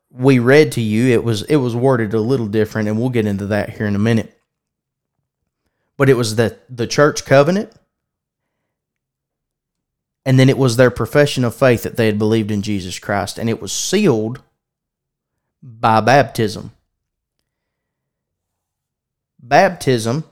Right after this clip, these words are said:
by water is not equal to salvation.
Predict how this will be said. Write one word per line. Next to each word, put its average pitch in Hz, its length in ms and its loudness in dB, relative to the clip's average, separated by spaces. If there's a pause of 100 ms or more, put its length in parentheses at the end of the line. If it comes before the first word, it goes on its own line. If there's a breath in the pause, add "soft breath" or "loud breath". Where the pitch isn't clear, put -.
(160)
by 117 240 0
water 127 640 0
is 113 160 -8
not 117 200 0
equal 120 360 -4
to 98 80 -8
salvation. 104 640 -4